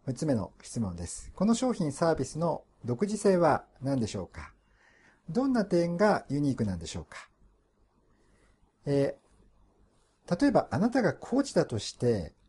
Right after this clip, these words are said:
あなたがそのコーチングを、えー、やっていることの独自性って何でしょうか？例えばね、同じエヌエルピーの、そのね、コーチングだとしても、あなたがやっていることの独自性、ユニークさは何か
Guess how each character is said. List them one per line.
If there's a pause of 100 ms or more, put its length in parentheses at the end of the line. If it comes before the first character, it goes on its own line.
(140)
あ
な
た
が
そ
の
コ
ー
チ
ン
グ
を、 (640)
え
ー、
や
っ
て
い
る
こ
と
の
独
自
性
っ
て (180)
何
で
し
ょ
う
か？ (800)
例
え
ば
ね、
同 (180)
じ
エ
ヌ
エ
ル
ピ
ー
の、 (260)
そ
の
ね、
コ
ー
チ
ン
グ
だ
と
し
て
も、
あ
な
た
が (160)
や
っ
て
い
る
こ
と
の (500)
独
自
性、
ユ
ニ
ー
ク
さ
は
何
か